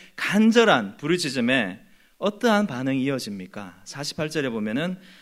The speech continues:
많은 사람이, 그리고 뭐라 그럽니까? "꾸짖어 잠잠하라." 이렇게 나와 있습니다. 이렇게 반응을 보-,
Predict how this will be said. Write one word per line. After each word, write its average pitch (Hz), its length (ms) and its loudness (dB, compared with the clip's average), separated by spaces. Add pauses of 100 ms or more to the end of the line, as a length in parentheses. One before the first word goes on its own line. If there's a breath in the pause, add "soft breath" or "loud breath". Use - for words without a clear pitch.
(160 loud breath)
많은 196 480 2
사람이, 131 760 -2
그리고 135 240 -6
뭐라 120 260 -2
그럽니까? 151 560 -2 (360 loud breath)
"꾸짖어 214 680 0 (140)
잠잠하라." 170 840 0
이렇게 143 220 -6
나와 98 240 -8
있습니다. 85 520 -14 (480)
이렇게 226 200 -4
반응을 165 420 -2
보-, 95 200 -10